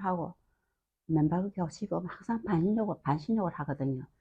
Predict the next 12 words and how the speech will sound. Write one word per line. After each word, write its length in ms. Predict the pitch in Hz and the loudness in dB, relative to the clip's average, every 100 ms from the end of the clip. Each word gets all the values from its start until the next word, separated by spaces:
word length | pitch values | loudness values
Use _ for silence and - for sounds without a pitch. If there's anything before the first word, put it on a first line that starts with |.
| _ _ _ | _ _ _
그래, 220 | 220 202 | 0 4
욕조에 340 | 220 220 220 214 | 4 2 -2 0
들어가서 420 | 208 196 185 - | 0 0 0 -2
앉을 360 | - 220 240 240 | -2 0 -2 -2
때도 220 | 208 185 | -4 -6
조금 340 | 190 - 180 175 | -10 -2 0 0
이래 200 | 165 165 175 _ _ _ _ _ _ - | -2 -2 -4 _ _ _ _ _ _ -4
불편했고, 680 | 202 - 190 170 - 165 _ _ - | -4 0 4 4 0 -12 _ _ 2
일었을 380 | 262 220 - 139 | 4 4 0 -2
때, 180 | 196 - | -2 -4
특히 320 | - - 202 | -12 -6 -4
더 240 | - 190 | -2 -2